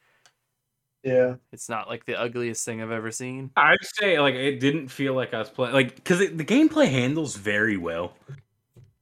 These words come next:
Speaker 3: Like, in the aspect of, like, everything was fluid, driving was fluid. I like all the signs. I, the A I is kinda dumb and shit, but, like, everything, like, that night market feels lived in. Like, when you're going through.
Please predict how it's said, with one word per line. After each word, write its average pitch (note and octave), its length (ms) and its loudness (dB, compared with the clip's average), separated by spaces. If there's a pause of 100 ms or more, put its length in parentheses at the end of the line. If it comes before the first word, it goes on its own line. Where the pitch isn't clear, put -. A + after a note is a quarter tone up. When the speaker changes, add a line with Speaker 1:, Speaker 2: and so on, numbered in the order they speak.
(120)
Speaker 3:
Like, A2 160 2
in A2+ 120 0
the A2 80 2
aspect A2+ 540 2
of, G2+ 140 2
like, F#2+ 240 2
everything C#3 540 2
was B2+ 140 -2
fluid, B2 500 0 (400)
driving C#3 420 6
was D3 140 2
fluid. C3 600 0 (540)
I A#2 80 4
like B2+ 240 6
all C#3+ 100 6
the C3+ 80 4
signs. A#2+ 640 0
I, G#2+ 300 -6 (480)
the B2 180 0
A D#3+ 100 6
I E3+ 160 6
is D#3 100 2
kinda E3 260 2
dumb G2 400 -2
and F4 160 -6
shit, F#4 360 -4 (680)
but, D3 100 4
like, A#2+ 180 4
everything, A3 380 4
like, B2+ 220 4
that E3 200 6
night D#3+ 220 4
market G3+ 340 2
feels D3 360 4
lived A2+ 320 -2
in. F2+ 120 -12 (840)
Like, A#2 160 -6
when A#2+ 100 -2
you're A#2+ 160 0
going A#2+ 340 2
through. A#2+ 320 -2